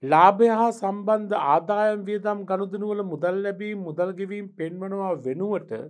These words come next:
බදු පෙර ලාභය, බදු අඩු කිරීමට පෙර ලාභය සැලකිල්ලට ගනිමින් එම ලාභයට යම් යම් ගැලපීම් සිදු කරමින්,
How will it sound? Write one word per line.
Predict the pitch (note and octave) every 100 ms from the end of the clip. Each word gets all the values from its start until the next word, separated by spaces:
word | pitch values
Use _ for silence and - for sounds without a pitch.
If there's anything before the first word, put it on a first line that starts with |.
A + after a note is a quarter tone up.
| - _ _ _ _ _ _ _ -
බදු | C3+ D3+ A3
පෙර | A#3+ C4 B3+
ලාභය, | F#3+ D#3 D3+ C3+ B2+
බදු | C3+ F3+ G3
අඩු | F#3 F#3
කිරීමට | F#3+ G3 G3 F#3+ -
පෙර | _ D#3 F#3+
ලාභය | F#3 F#3 F#3 F#3+
සැලකිල්ලට | E3 E3 D#3+ E3 F3+ F3 E3
ගනිමින් | D#3 D#3 D#3 A2+ G#2+ A#2+ A#3 B3+ _ _ _ _ _ _ -
එම | F#3
ලාභයට | C4 B3+ A#3 F#3 C#3+ C3+ C3+ D3+ E3+ G3+ _ _ _ _ _ _ _ _
යම් | C3+ C3 C#3+ F#3 A3
යම් | B3 B3
ගැලපීම් | A3+ A3+ A3+ A#3+ A#3
සිදු | A3 G3+ F#3+
කරමින්, | G3+ F#3+ F3+ B2 A#2+